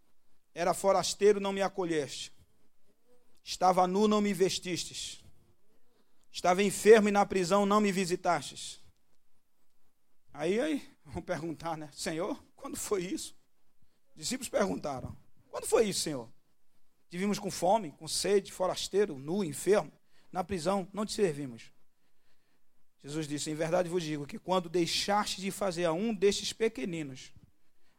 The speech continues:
a mim o deixastes de fazer." Irmãos, Jesus não quer que nós abdiquemos de nossa vida. Não, irmão.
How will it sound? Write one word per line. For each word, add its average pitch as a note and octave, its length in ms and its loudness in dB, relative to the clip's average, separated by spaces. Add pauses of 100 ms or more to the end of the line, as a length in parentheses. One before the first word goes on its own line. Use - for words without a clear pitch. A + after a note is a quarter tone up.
(140)
a C#3+ 140 0
mim E3+ 480 -2 (260)
o D#3+ 60 -12
deixastes D3+ 880 -4 (320)
de C3+ 120 -16
fazer." G#2+ 460 -14 (1500)
Irmãos, G3+ 420 6 (380)
Jesus G#3 360 4
não D4+ 240 8
quer G3+ 520 0 (600)
que F3 100 -2
nós G3+ 260 10
abdiquemos A#3 880 6
de A3+ 120 4
nossa A3 380 6
vida. F3 560 2 (500)
Não, D4+ 320 2
irmão. G3+ 240 -8